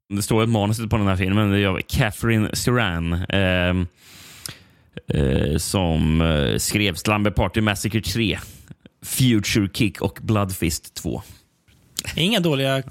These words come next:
Speaker 1: <laughs>
Speaker 2: k-, credits att ha.
Speaker 1: Och det, det, men apropå det här med manus och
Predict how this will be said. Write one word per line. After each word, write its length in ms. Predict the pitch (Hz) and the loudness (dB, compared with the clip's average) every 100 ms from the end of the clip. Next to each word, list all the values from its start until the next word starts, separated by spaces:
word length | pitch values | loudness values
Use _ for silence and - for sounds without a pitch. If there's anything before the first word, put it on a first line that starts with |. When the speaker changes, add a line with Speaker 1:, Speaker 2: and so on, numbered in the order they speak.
| 95 139 | -2 0
Speaker 1:
<laughs> 300 | 101 131 127 | 2 0 -4
Speaker 2:
k-, 220 | - 185 | -4 -4
credits 360 | 170 131 131 - | 0 0 0 -2
att 60 | 131 | -4
ha. 140 | 139 - - - | -4 -12 -20 -6
Speaker 1:
Och 80 | 127 | -2
det, 80 | 120 - | -2 -2
det, 220 | 127 135 139 | -2 0 2
men 160 | 139 139 | 2 2
apropå 580 | 131 135 123 131 110 | 2 2 2 2 4
det 120 | 98 98 | 2 2
här 100 | 98 | 2
med 140 | 98 | 2
manus 420 | 98 90 101 104 | 2 2 2 2
och 280 | 104 98 90 | 2 2 0